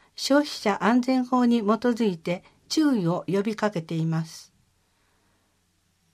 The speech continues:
健康食品のほか、サプリメントや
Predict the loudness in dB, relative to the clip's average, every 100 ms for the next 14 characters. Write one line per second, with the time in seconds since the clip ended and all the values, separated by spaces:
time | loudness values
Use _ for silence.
0 | _ _ 0 4 4 4 2 2 0 0
1 | 2 2 2 0 -2 -4 -6 -6 _ _
2 | _ _ 2 2 2 0 0 0 -2 -2
3 | -2 0 -2